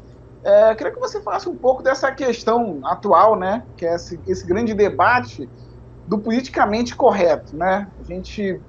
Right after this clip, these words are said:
pega aí, né, vinte anos atrás, né, é, e parece que a gente tinha um pouco mais de liberdade, né? O humor, né, era levado como humor. E hoje em dia tem essa questão do politicamente correto,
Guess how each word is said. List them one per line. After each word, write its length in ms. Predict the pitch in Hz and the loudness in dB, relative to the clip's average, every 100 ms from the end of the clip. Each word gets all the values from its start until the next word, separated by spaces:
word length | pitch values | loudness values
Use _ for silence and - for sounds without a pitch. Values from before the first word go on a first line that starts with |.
| - - | -20 2
pega 320 | 202 220 196 | 6 6 8
aí, 220 | 185 175 | 8 6
né, 260 | 165 175 165 | 4 2 2
vinte 320 | 170 208 - | 0 -2 0
anos 240 | 185 185 180 | 0 2 0
atrás, 720 | 160 190 214 240 240 - - - - - - - | 2 4 4 4 2 -6 -18 -20 -20 -20 -18 -2
né, 120 | 180 | 4
é, 960 | 196 190 196 180 175 170 165 175 - - - 247 | 4 4 4 2 2 0 0 -4 -12 -20 -8 -6
e 80 | |
parece 420 | 226 233 233 254 - | 2 4 4 2 -2
que 100 | 269 | -4
a 60 | |
gente 240 | 233 247 - | -2 -2 -4
tinha 120 | 262 | -4
um 120 | 254 | -4
pouco 280 | - 254 220 | -6 -6 -2
mais 360 | 220 247 233 | 2 4 2
de 60 | 196 | 0
liberdade, 760 | 202 190 190 160 170 208 208 - - - - | -2 2 2 4 4 4 2 -8 -20 -20 -8
né? 320 | 165 202 208 | 2 6 6
O 140 | 175 190 208 | 4 2 0
humor, 580 | 190 185 208 247 214 | 0 4 6 6 4
né, 260 | 180 190 190 | 0 2 6
era 140 | 220 | 6
levado 460 | 240 247 214 233 240 | 6 4 4 2 0
como 300 | - 277 302 | -2 2 4
humor. 520 | 294 240 220 214 - - - - - - - - | 4 6 4 4 -2 -16 -20 -20 -20 -20 -20 -10
E 80 | 226 | 2
hoje 240 | 262 269 | 4 4
em 120 | 269 220 | 0 -2
dia 420 | 151 202 262 262 | -4 -4 2 2
tem 220 | 269 254 | 0 -6
essa 200 | 247 285 | -8 -8
questão 500 | - 254 214 233 254 | -8 -8 -4 -4 -2
do 80 | 208 | -4
politicamente 640 | 214 214 214 196 208 202 | -4 -6 -4 -4 -4 -6
correto, 880 | 170 143 185 233 233 220 214 190 - | -6 -2 0 2 4 4 4 -2 -4